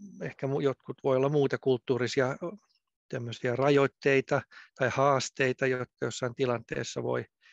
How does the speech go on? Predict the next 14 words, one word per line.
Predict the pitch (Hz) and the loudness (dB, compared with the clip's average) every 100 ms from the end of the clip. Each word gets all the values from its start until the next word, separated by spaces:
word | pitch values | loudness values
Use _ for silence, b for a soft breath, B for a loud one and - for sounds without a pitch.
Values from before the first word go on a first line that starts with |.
| b b b b _ - | b b b b _ -12
olla | 190 131 120 113 | -2 2 2 0
sitten, | - 131 - - 110 | -2 -8 -8 -8 -8
tota, | - - - - - _ _ _ _ _ _ _ _ - | -8 -10 -6 -6 -6 _ _ _ _ _ _ _ _ -16
sellaisia | - 127 113 135 - - | -6 -6 0 0 2 4
<clears throat> | 170 | 6
huomioon | 160 139 123 | 6 4 2
otettavia | 113 120 - 123 127 | 0 -2 -2 2 2
asioita, | 139 131 123 110 - | 2 0 -2 -4 -6
mutta | 117 - | -12 -12
toki | - 127 131 - B B B B B B B _ - | -10 -8 -8 -10 B B B B B B B _ -8
varhaiskasvatuksen | 120 113 120 - 131 143 151 - 147 | -4 -2 -2 -2 0 0 -2 0 0
ja | 139 | 2
esiopetuksen | 135 - 135 143 139 - 143 | 0 0 0 0 -2 -2 0
ammattilaiset | 135 127 - 131 127 127 | 0 -2 -2 -2 -2 -4